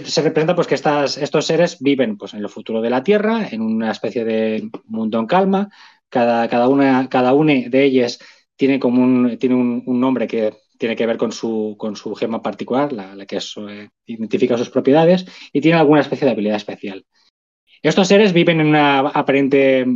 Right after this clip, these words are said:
eh, mm, digamos, situación de paz y de tranquilidad, con un sensei que, que es quien, quien les protege y les enseña. Y a, a excepción de ciertas, ciertos momentos en los que reciben ataques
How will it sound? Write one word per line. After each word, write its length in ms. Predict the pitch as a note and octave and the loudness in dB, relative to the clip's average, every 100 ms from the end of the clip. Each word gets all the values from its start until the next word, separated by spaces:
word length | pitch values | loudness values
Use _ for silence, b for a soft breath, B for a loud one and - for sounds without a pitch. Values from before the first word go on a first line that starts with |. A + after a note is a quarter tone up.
| B2 | 0
eh, 460 | B2+ B2 A#2+ A#2 A#2 - | 0 2 0 -2 -6 -10
mm, 600 | B2+ A#2 A2 G#2 G#2 A2 - _ _ - | -10 -8 -8 -8 -10 -14 -20 _ _ -16
digamos, 500 | A2+ A#2 B2 C3 A#2+ | -6 -2 2 2 2
situación 360 | C3+ B2 B2+ | 2 2 4
de 80 | B2 | 2
paz 260 | A#2+ B2+ D#3 | 2 2 4
y 60 | |
de 60 | C3+ | 2
tranquilidad, 580 | B2+ A#2+ B2 C#3+ F3+ G3+ B B B B | 2 0 2 4 4 2 B B B B
con 160 | - C#3 | 2 2
un 100 | D3 | 2
sensei 560 | C#3+ C3 E3 F3+ G3+ - | 0 0 2 4 2 0
que, 420 | B2+ A#2 A2 G#2+ | -2 0 -2 -4
que 100 | A#2+ | -6
es 100 | A#2 | -4
quien, 460 | B2+ A#2 A2+ A2 G#2+ | -2 -2 -2 -6 -6
quien 580 | B2 A2 G#2 G#2 G#2 _ _ - | -6 -4 -4 -8 -12 _ _ -10
les 200 | B2+ B2 | -6 -6
protege 440 | A2+ G#2+ C3 B2+ | -6 -2 0 0
y 20 | |
les 160 | A2+ G#2+ | -4 -4
enseña. 480 | A2 - D3 E3+ G3+ b b b _ _ _ | -4 0 0 0 -6 b b b _ _ _
Y 960 | - E3+ D#3+ D3+ D3 C#3+ C#3 C#3 C#3 C3+ | 2 4 6 6 8 8 8 8 6 6
a, 280 | C#3 D#3+ - - | 2 -6 -10 -12
a 100 | - | -6
excepción 340 | E3+ F3+ F#3+ G3+ | -2 0 2 4
de 180 | G3+ G3 | 4 4
ciertas, 360 | G3 F#3 F3+ | 2 0 -2
ciertos 280 | - G3 F#3 | 0 0 2
momentos 340 | F#3 F#3 F#3+ | 2 2 0
en 80 | E3+ | 0
los 80 | D#3 | -2
que 100 | D#3+ | -2
reciben 400 | C#3+ C3 D#3 D3+ | -2 0 0 0
ataques 560 | D3 E3+ E3 F3 F3+ | 0 -2 -2 -2 -4